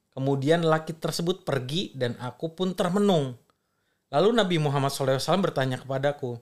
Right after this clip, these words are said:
'Wahai Umar, tahukah engkau siapa yang bertanya tadi?' Aku menjawab, 'Allah dan Rasulnya lebih mengetahui.' Beliau bersabda, 'Dia adalah Jibril yang datang kepada kalian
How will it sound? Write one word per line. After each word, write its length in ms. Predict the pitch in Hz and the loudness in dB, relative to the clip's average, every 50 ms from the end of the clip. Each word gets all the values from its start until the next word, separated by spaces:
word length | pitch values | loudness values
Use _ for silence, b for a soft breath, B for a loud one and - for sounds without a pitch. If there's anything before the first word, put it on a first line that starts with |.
| _ _ | _ _
'Wahai 280 | _ 135 127 160 165 156 | _ -2 2 2 2 2
Umar, 440 | 143 143 143 143 127 113 101 101 - _ _ _ _ _ _ _ _ _ _ _ _ _ _ | 2 2 2 4 2 2 0 -4 -10 _ _ _ _ _ _ _ _ _ _ _ _ _ _
tahukah 420 | - 143 147 156 156 214 220 214 | 2 4 4 4 4 4 2 2
engkau 520 | 147 135 120 - 113 107 110 127 135 - _ _ _ _ _ _ _ | 2 -2 0 0 0 0 0 0 -2 -8 _ _ _ _ _ _ _
siapa 420 | - - 151 147 151 156 - 202 | -2 2 4 4 4 4 4 4
yang 120 | 196 180 | 4 4
bertanya 400 | 160 147 143 - 135 131 131 131 120 | 4 2 2 2 2 2 2 0 0
tadi?' 420 | 123 131 139 131 123 117 107 - - _ _ _ _ _ _ | 2 0 0 0 -2 -6 -8 -8 -14 _ _ _ _ _ _
Aku 220 | 131 131 - - | -8 -6 -4 -2
menjawab, 400 | 190 170 143 131 135 143 160 160 - - - _ _ _ | 0 0 2 4 6 6 4 4 2 -4 -16 _ _ _
'Allah 460 | - 143 147 147 151 156 160 170 160 - | 2 4 4 6 6 6 6 4 4 2
dan 180 | 147 139 135 123 | 0 0 0 2
Rasulnya 500 | 123 131 127 - - 127 123 127 135 143 | 0 0 0 0 -2 -4 -4 -2 -2 0
lebih 220 | 147 131 120 117 110 | -2 0 -2 -4 -4
mengetahui.' 680 | 113 110 110 113 110 - 113 101 120 113 113 110 107 b b b b b b _ | -4 -4 -6 -8 -8 -8 -8 -6 -6 -6 -6 -6 -8 b b b b b b _
Beliau 220 | - 120 123 131 127 | -4 0 2 2 2
bersabda, 580 | 117 117 113 - 127 117 - - 110 104 101 - _ _ _ _ _ _ _ _ _ _ _ _ _ _ _ _ _ _ _ | 2 0 -2 -2 -4 -4 -4 -4 -6 -6 -6 -8 _ _ _ _ _ _ _ _ _ _ _ _ _ _ _ _ _ _ _
'Dia 160 | _ 117 113 | _ -4 -2
adalah 260 | 113 107 113 107 107 - | -2 0 -2 -2 -4 -4
Jibril 500 | - 117 123 117 113 123 147 131 110 101 - - _ _ _ _ _ _ _ _ _ _ | -6 -6 -6 -4 0 2 2 2 2 0 -4 -12 _ _ _ _ _ _ _ _ _ _
yang 180 | - 113 107 113 | -8 -6 -4 -2
datang 320 | 107 107 107 - 110 110 | -2 -2 -4 -4 -6 -6
kepada 320 | 107 98 - 113 110 107 104 107 | -6 -4 -2 -2 -2 -2 -4 -4
kalian 480 | 110 110 107 107 107 110 120 123 131 | -4 -4 -2 -2 -2 0 0 -2 -2